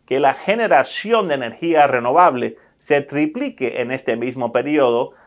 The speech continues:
del, de tiempo. Las empresas de energía ciertamente están aprovechando la creciente demanda de, de electricidad impulsada por los data centers.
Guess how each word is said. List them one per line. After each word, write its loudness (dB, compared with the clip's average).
del, -4
de -6
tiempo. -4
Las 0
empresas 0
de 0
energía -2
ciertamente -4
están -4
aprovechando -4
la 0
creciente -2
demanda 0
de, -2
de -4
electricidad 0
impulsada 0
por -4
los -6
data -6
centers. -6